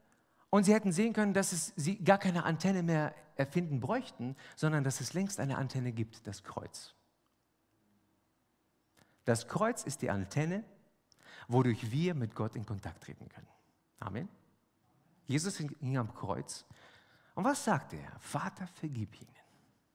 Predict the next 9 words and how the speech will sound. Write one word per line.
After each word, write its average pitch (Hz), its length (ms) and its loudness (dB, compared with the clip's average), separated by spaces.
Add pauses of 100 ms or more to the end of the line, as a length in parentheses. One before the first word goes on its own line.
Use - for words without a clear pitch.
(2250)
Am 131 100 2
Pro-, - 160 4
am 165 200 -2
Kreuz 285 280 2
spricht - 280 -6
Jesus 175 300 0
zu - 100 -6
seinem 196 260 0
Vater. - 460 -4